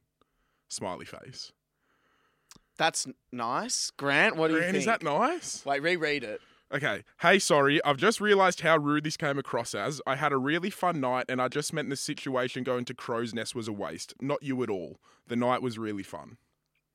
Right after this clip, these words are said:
Speaker 2: Fuck!
Speaker 1: But then it's kind of like, "Bro, why you text me? We met on a night out as a little one-off thing. Like, relax."
Speaker 2: No, but it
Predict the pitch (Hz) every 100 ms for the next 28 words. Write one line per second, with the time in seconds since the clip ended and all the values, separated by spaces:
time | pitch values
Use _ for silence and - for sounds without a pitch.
0 | _ _ _ _ _ _ _ _ _ _
1 | _ _ _ _ _ _ - - - -
2 | 277 - - - - - - - 285 349
3 | 403 302 330 339 302 247 269 302 247 285
4 | 302 269 277 262 254 220 226 254 262 240
5 | 233 214 226 233 208 220 220 202 208 208
6 | - 180 220 151 139 151 185 147 - -
7 | 240 247 - 226